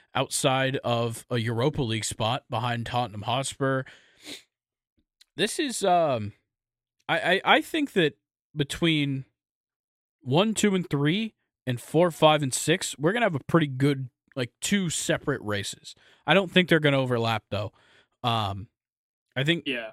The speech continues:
Speaker 1: to me right now, it's pretty definitive. The top three and four through six are pretty, uh, pretty in there. Maybe Brighton, um, could make, make a leap at, like,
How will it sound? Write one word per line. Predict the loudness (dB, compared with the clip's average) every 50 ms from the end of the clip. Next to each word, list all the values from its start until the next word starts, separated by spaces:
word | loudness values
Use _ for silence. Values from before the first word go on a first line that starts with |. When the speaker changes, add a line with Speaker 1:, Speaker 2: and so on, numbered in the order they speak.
| _ -6
Speaker 1:
to | -4 -4
me | -2 0 0 0 0 0 0 -2 0
right | 0 2 0 0 0
now, | 0 0 2 2 2 0
it's | -2 -4 -4
pretty | -2 0 0 0 0
definitive. | -2 -4 -4 -2 0 -2 0 0 0 -2 -2 -4 -6 -12 _ _ _ _ _ _ _ _ -14
The | -4
top | 0 2 2 2 0
three | -2 -2 0 0 0 0 -2 -4 -6 _ _ _ _ _ _
and | -8 -8 -6 -2
four | 0 0 0 0
through | 0 -4 -4
six | -2 -2 -2 -2 -2 -2 -6
are | -8
pretty, | -8 -4 -2 0 0 0 0 0 0 0 -2 -2 -2
uh, | -2 -2 -4 -4 -6 -8 _ _ _ -6
pretty | -4 -4 -2 -2 -4
in | -4 -4
there. | -4 -4 -2
Maybe | -2 0 2 2 2 2 0 -2 -4
Brighton, | -2 0 2 2 2 2 0 -2 -4 -4 -4 -6 -8 _ -20 _ _ _ _ _ _ _ _ -4
um, | -2 -2 0 0 -2 -2 -4 -6 -8 -10 _ _ _ _ _ _ 0
could | 2 2 2 2
make, | 2 0 0 0 -2 -4 -6 -4
make | -4 -2 -2
a | -2
leap | -2 0 0 0 0 0 -4 -4 -2
at, | 0 0 0 0 -4 -8 _ _ -8
like, | -8 -8